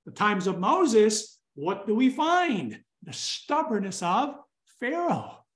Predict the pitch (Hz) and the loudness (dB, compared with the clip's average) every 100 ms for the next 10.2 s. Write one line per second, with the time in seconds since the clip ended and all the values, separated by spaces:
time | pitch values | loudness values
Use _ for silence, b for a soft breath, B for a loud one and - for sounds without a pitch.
0 | _ 143 220 294 285 - _ - 208 240 | _ -4 0 0 -2 -16 _ 2 6 6
1 | 277 262 285 269 - - 170 220 240 226 | 6 4 2 -2 -6 -6 2 4 2 0
2 | 247 254 262 262 - _ _ - 185 233 | -2 0 0 0 -8 _ _ 0 6 6
3 | 240 214 - 254 247 247 220 - 202 240 | 6 2 -2 0 2 2 0 -6 0 0
4 | 294 226 214 - - _ 226 220 233 254 | 0 -4 -8 -12 -20 _ -2 0 0 0
5 | 254 233 233 190 214 - 226 285 226 - | 0 2 2 0 -4 0 2 2 0 -4
6 | - _ - 226 226 220 - 240 269 247 | -12 _ 4 4 4 -2 0 4 6 4
7 | - - 226 254 269 262 190 196 202 247 | 0 -2 0 2 0 -2 -6 -6 -2 -2
8 | 254 208 202 190 294 - 202 254 247 240 | -2 -6 -2 0 0 -4 -4 -2 -2 0
9 | 214 214 208 208 190 240 175 196 302 349 | -2 0 0 0 2 2 2 2 2 0
10 | 320 - | -4 -12